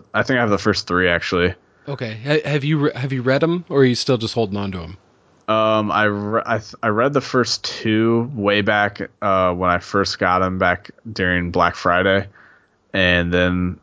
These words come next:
Speaker 1: like, that was, like, when I was just kinda, like, trying to read, like, everything all at once. So I was, like, reading that, then I jumped over to Saga and read. So I don't think I got back to the third. Um, but I did really like the story on it, and the art on that was really good.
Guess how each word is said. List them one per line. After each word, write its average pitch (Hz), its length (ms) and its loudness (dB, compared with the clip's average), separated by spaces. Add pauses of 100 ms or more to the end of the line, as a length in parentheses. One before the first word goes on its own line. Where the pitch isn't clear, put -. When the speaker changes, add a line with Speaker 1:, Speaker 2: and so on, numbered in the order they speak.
(260)
Speaker 1:
like, 95 200 0
that 98 120 4
was, 95 280 0
like, 92 180 0
when 98 100 0
I 92 80 2
was 90 120 -2
just - 220 -4
kinda, 92 180 0
like, 87 120 0
trying 92 200 0
to 85 60 -2
read, 87 240 0
like, 87 240 0
everything 90 380 0
all 85 140 4
at 71 120 0
once. 85 280 0
So 90 120 0
I 87 40 4
was, 87 100 0
like, 87 180 -2
reading 87 340 0
that, 90 360 2
then 92 100 2
I 87 100 2
jumped 87 320 -2
over 90 160 0
to 82 60 -2
Saga 90 500 2
and 85 120 -2
read. 90 260 -2
So 101 120 2
I 92 40 2
don't 95 180 0
think 98 140 2
I 92 60 2
got 92 160 2
back 92 180 0
to 92 100 -4
the 85 100 -2
third. 87 520 -2 (720)
Um, 82 540 0
but 90 100 0
I 101 100 2
did 107 200 0
really 95 220 2
like 90 220 0
the 90 100 -6
story 90 400 2
on 85 180 2
it, 85 80 0
and 85 100 -4
the 78 40 -2
art 78 280 0
on 85 140 -4
that 82 160 0
was 87 160 -4
really 85 220 -2
good. 85 300 0